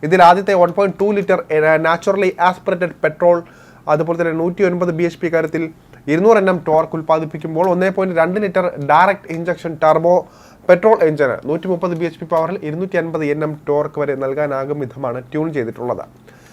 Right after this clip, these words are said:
വൺ പോയിന്റ് ഫൈവ് ലിറ്റർ ഡീസൽ എഞ്ചിൻ നൂറ്റിപ്പതിനഞ്ച് ബി എച്ച് പി, മുന്നൂറ് എൻ എം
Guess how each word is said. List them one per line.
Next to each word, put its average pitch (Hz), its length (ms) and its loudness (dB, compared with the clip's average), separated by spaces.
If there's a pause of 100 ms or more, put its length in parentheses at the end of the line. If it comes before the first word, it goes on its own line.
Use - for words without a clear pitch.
(240)
വൺ 139 100 -4
പോയിന്റ് 180 220 2
ഫൈവ് 185 280 4
ലിറ്റർ 185 280 -4
ഡീസൽ 208 340 -6
എഞ്ചിൻ 170 340 -6 (360)
നൂറ്റിപ്പതിനഞ്ച് 170 480 0
ബി 160 80 -2
എച്ച് 165 180 -2
പി, 240 260 -6
മുന്നൂറ് 185 340 0
എൻ 190 180 2
എം 180 100 -2